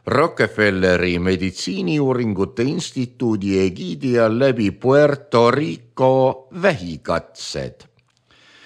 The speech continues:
Doktor Rhodes siirdas mitmekümne katsealu kehasse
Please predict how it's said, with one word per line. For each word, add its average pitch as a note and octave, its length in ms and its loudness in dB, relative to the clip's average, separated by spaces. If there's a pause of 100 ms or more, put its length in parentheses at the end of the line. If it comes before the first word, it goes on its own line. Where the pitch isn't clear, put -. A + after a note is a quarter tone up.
(380)
Doktor A3 400 2
Rhodes D#3+ 640 2 (960)
siirdas F3+ 920 0
mitmekümne C3+ 760 2
katsealu A2+ 640 2
kehasse G2 640 0